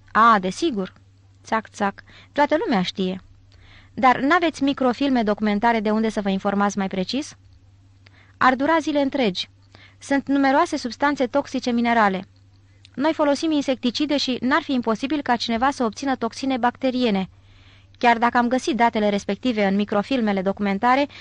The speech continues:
ne-ar trebui mult timp pentru a procura aparatura și a elabora tehnicile de testare.” „Dacă nu se pricepe nimeni pe Solaria”, spuse Bailey cu asprime,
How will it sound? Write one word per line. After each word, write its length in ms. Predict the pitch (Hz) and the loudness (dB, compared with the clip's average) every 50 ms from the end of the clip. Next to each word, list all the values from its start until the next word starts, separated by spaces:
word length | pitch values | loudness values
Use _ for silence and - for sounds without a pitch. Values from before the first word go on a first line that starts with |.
| - - - | -20 -14 -6
ne-ar 220 | 233 240 233 240 | -2 0 0 2
trebui 280 | 233 240 240 226 254 254 | 0 -2 -2 -2 -2 -2
mult 260 | 277 339 330 247 - - | 0 0 0 -2 -2 -2
timp 240 | 240 240 233 214 | -2 -2 -2 -2
pentru 220 | 202 214 196 202 208 | -2 -4 -2 0 0
a 60 | 202 | -2
procura 400 | 196 - 214 202 208 226 240 226 | 0 0 -2 -2 0 2 2 2
aparatura 580 | 214 196 202 202 190 185 - - 254 240 220 214 | 2 2 0 0 -2 -2 -2 0 0 0 0 0
și 260 | 202 - 208 196 180 - | -2 -2 -2 -4 -2 0
a 180 | - 208 208 | 2 2 2
elabora 480 | 202 208 214 214 208 202 208 214 240 233 | 2 2 2 0 0 0 2 0 0 0
tehnicile 560 | - - 233 226 - 226 208 - - 208 202 | 0 -2 -4 -4 -4 -4 -6 -4 -4 -4 -2
de 100 | 190 196 | -2 -2
testare.” 540 | 185 185 185 - - 202 185 185 185 185 185 - - - - - - - - - - - - - - - - - - - - - - - - - - _ - - | -4 -4 -6 -4 -2 -2 0 0 -2 -4 -8 -14 -20 -20 -20 -20 -20 -20 -20 -20 -20 -20 -20 -20 -20 -20 -20 -20 -20 -20 -20 -20 -20 -20 -20 -20 -20 _ -20 -18
„Dacă 300 | - 220 214 240 240 247 | -4 2 4 4 4 4
nu 80 | 254 294 | 2 0
se 140 | 370 - 359 | 0 0 -2
pricepe 360 | - 277 247 - 302 - 269 | -2 -2 -2 -2 -2 0 0
nimeni 340 | 262 277 330 320 254 214 208 | 0 0 0 2 0 0 0
pe 100 | - 208 | -2 -4
Solaria”, 640 | 202 - 214 208 233 247 233 208 202 196 190 - - - _ _ - _ _ _ _ - | -2 0 0 2 2 2 2 2 2 0 0 -2 -6 -12 _ _ -20 _ _ _ _ -16
spuse 460 | - 202 - - - 226 220 - 214 | -14 -14 -14 -10 -8 -8 -4 -4 -4
Bailey 380 | 196 185 202 214 226 214 196 190 | -4 -2 -2 -2 -2 -2 -4 -4
cu 100 | - - | -2 -2
asprime, 580 | 202 202 196 - - 214 226 214 208 190 185 | -2 -2 -2 -4 -4 -4 -2 -2 -2 -4 -4